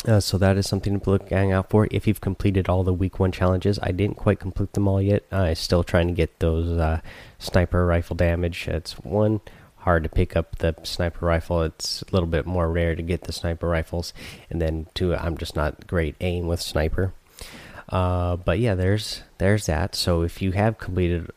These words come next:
all those and you didn't know about that secret yet, uh, letting you know now, so you can hopefully go get those. And now let's go over our week two challenges. And, uh, so for Fortnite Season four Week two challenges,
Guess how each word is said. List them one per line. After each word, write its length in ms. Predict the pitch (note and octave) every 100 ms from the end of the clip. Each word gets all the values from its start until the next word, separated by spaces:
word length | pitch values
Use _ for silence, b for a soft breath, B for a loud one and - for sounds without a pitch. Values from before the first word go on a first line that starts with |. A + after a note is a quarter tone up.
| -
all 180 | F#2
those 320 | F2 F2 E2+ F2
and 180 | F2
you 60 | F2
didn't 240 | E2+ F#2+
know 120 | F2+ F2+
about 280 | F2 F2
that 180 | - -
secret 340 | - F#2 - D#2+
yet, 260 | F2+ C3 _ _
uh, 440 | - F#2+ E2+ E2+ D#2+
letting 220 | F#2 E2
you 80 | F2+
know 140 | E2+
now, 160 | E2 F2+
so 160 | B2+ F2+
you 40 |
can 140 | -
hopefully 240 | F2 E2 F2+
go 160 | D#2+
get 240 | D#2 D#2+ -
those. 400 | E2 F#2 - - B B B B
And 280 | - F2+ F2
now 160 | G2
let's 240 | A2+ - -
go 240 | - G2
over 480 | - F#2 F#2 F#2 F#2 -
our 300 | F#2+ F2+ E2+
week 360 | E2+ G#2+ A2 -
two 280 | - - G2
challenges. 840 | - - F2+ E2 D#2 D#2 D#2 - -
And, 580 | - E2+ E2 D#2+ D#2+ D2+
uh, 380 | C#2 C#2 C#2+ D#2 - _ _ B B B B B
so 300 | B - F2
for 340 | D#2+ - F2+ D2+
Fortnite 800 | - A#2 A#2 - G2+ G2+ G2+ - _ - - -
Season 380 | - A2+ G2+ G2
four 400 | - G#2 G2+ G2
Week 280 | F#2 G#2 -
two 160 | - G#2+
challenges, 720 | - G2 F#2+ G#2 G#2+ -